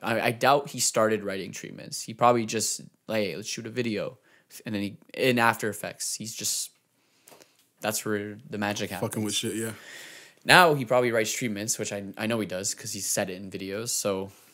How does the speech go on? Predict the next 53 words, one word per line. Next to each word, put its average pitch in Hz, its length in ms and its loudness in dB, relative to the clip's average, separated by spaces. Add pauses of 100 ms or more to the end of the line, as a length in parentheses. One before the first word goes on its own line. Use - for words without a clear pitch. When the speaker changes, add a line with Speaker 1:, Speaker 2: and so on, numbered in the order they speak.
(640)
Speaker 2:
I 139 60 2
just 180 160 4
wanna 180 120 4
Speaker 1:
that's - 100 4
Speaker 2:
see 170 60 2
Speaker 1:
kinda 139 200 6
how 139 120 6
he 131 120 8
Speaker 2:
more, - 20 4
Speaker 1:
started. 101 380 2
Speaker 2:
I 139 60 0
wanna 170 160 4
see 175 120 0
more 160 160 4
variety 127 460 2
out 98 100 -10
there 98 140 -12
from 98 340 -8
the 95 80 -12
people 101 380 -6
that 98 160 -6
are, 98 340 -10
you 107 120 -12
know, 104 140 -6
really 104 220 -6
doing 110 220 -4
it. 110 120 -8
I - 60 -10
feel 139 200 0
like 113 160 -2 (280)
some - 360 2
of 135 40 6
the 131 60 4
people 131 240 -2
that 120 100 0
we 113 100 -2
have 117 240 -2
here 117 120 0
in 113 80 0
the 107 80 -2
city 113 340 -2
that 113 160 -2
are 107 80 -2
really 110 220 -4
popular 120 600 -6 (400)
have, 110 420 -6
uh, 101 440 -6 (520)
I, 226 220 4
I'm, 302 120 4
I'm 196 160 2
gonna 240 140 6
say 180 200 6
this. 202 360 4